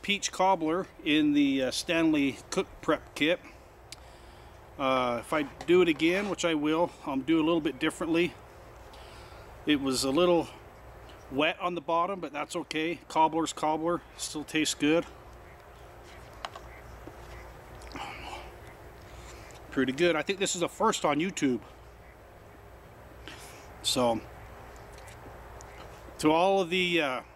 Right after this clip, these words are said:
executive members of the Green Bowl Club, I challenge all you guys to, uh, make something in your green bowls once a month, put it on YouTube. Let's, uh,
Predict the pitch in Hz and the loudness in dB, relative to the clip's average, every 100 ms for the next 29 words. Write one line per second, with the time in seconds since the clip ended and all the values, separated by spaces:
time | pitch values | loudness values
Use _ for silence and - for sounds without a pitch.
0 | - - - - 139 123 123 170 - 180 | -20 -20 -20 -8 -8 -4 -2 0 0 -2
1 | 170 147 170 180 185 208 202 190 139 135 | -2 0 0 0 0 -2 -2 -4 -2 -2
2 | 135 175 180 175 131 123 160 170 180 - | 2 2 4 2 -2 0 2 4 2 -2
3 | - 170 202 202 - - - - - - | -2 2 2 0 -16 -20 -20 -20 -20 -20
4 | - - - 135 165 165 175 156 175 175 | -20 -14 -8 -2 2 2 2 4 4 4
5 | 170 175 175 170 196 214 - - 160 147 | 2 2 4 4 0 -2 -4 4 6 6
6 | 131 123 - - - - - - - - | 4 0 -6 -14 -20 -20 -20 -20 -20 -20
7 | - - - - - - - 151 180 - | -20 -20 -20 -20 -20 -12 0 0 2 0
8 | 202 202 185 175 147 151 190 185 165 180 | -2 -2 -2 -2 -4 -2 -2 0 4 4
9 | 226 226 - - - - 143 160 - 160 | 4 0 -4 -8 -20 -6 -2 0 2 4
10 | 165 214 - - - - 165 165 170 165 | 4 4 -2 -20 -20 -4 0 2 2 0
11 | 185 - 180 220 175 175 - 175 160 147 | -2 2 2 4 2 2 2 2 4 4